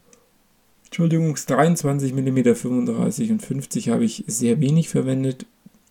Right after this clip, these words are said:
Ähm, aktuell, ich habe das sechzig wieder für Makros verwendet und ich habe auch bei meinem letzten Ausflug,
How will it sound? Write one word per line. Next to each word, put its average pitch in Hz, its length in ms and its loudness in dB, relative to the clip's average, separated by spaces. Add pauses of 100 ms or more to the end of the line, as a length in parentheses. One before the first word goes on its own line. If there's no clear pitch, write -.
(120)
Ähm, 117 400 6
aktuell, 120 460 2
ich 117 140 0
habe - 120 -2
das - 200 -2
sechzig 123 380 -2
wieder 127 140 -2
für - 140 -6
Makros 139 400 -4
verwendet 127 480 -2
und 120 180 -4
ich 117 140 -2
habe - 260 -2
auch - 120 -10
bei - 120 0
meinem 110 220 4
letzten - 400 -4
Ausflug, - 580 -2